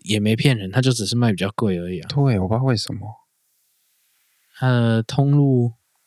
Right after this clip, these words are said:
Speaker 2: 嗯。
Speaker 1: 好，U P S这个东西，有一些地方卖贵，有一些地方卖便宜，我有一点可以理解。
Speaker 2: 怎么说？
Speaker 1: 嗯，如果你在一些地方买的，它的进货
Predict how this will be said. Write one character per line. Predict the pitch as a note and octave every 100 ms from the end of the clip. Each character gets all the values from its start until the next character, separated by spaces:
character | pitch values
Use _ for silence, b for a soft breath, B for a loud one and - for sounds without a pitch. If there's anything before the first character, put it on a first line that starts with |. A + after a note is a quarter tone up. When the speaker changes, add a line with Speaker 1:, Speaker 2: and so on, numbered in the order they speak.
| _ _ _ _ _
Speaker 2:
嗯。 | A2+ G2 F2+ F2
Speaker 1:
好 | G2+ A2+ b b
，U | F3+ A3
P | A#3 A#3+ A3
S | -
这 | G#2 B2+
个 | A#2
东 | A#2 A#2 B2
西， | - A2+ A2 A2+
有 | A2+
一 | B2
些 | - D3
地 | C#3+
方 | B2 B2 B2
卖 | C3 A#2+ G#2
贵， | - B2 G#2
有 | G2
一 |
些 | A#2+
地 | B2+
方 | B2+
卖 | B2+ A#2
便 | G#2 G#2+
宜， | A2
我 | G#2 G#2+
有 | A2 A2+
一 | D#3
点 | G#2+ F2+
可 | F#2
以 | G#2+
理 | F2+ F2
解。 | - E2+
Speaker 2:
怎 | F#2+
么 | F#2+
说？ | G2 F2+ - _ _ _ _ _ _ _ _ _ _ -
Speaker 1:
嗯， | C3+ C3+ C3+ C3+ C3+ C3+ C#3 - _ _ _ _ _
如 | - C3 G#3+
果 | - D3+ C3
你 | C3+ G2+
在 | F#2 - D#3 C#3 B2+ A#2+ -
一 | D#3
些 | D3+ - C#3+ C3+
地 | - C3+
方 | A#2 B2
买 | C3 C3 G2+
的， | F2+ F#2+
它 | - C#3
的 | C3
进 | A2 C#3 A#2+
货 | A2+ C3 A#2+ A2+ G#2